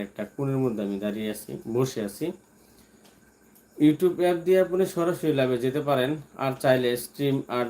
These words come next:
বা প্রিজম লাইভ দ্বারা আপনার স্টুডিও অ্যাপ দিয়ে আপনারা ফিচার যোগ করে আপনারা সেখান থেকে লাইভে যেতে পারেন। আপনি হয়তো ভাবছেন, "আমি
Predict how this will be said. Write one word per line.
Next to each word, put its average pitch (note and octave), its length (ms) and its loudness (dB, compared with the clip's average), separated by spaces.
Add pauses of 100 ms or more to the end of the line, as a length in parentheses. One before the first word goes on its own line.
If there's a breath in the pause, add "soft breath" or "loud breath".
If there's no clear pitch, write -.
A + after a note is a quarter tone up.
বা A#2 100 2 (640)
প্রিজম C3+ 360 -2 (120)
লাইভ G#2 160 2 (100)
দ্বারা A2 200 2 (600 loud breath)
আপনার A#2+ 260 -4
স্টুডিও A#2 380 -2
অ্যাপ A#2 140 0 (120)
দিয়ে B2+ 180 2 (280)
আপনারা A2 300 -4 (220)
ফিচার A#2 380 -2
যোগ A#2+ 160 -2 (100)
করে C#3+ 180 -2 (120)
আপনারা A#2+ 260 -4
সেখান A2+ 260 -4
থেকে G2+ 200 -10
লাইভে F#2 280 -4
যেতে G2 220 -6
পারেন। F#2+ 180 -4 (640 loud breath)
আপনি D#3 320 2
হয়তো D#3 260 0
ভাবছেন, A#2+ 320 2 (100)
"আমি C#3+ 140 2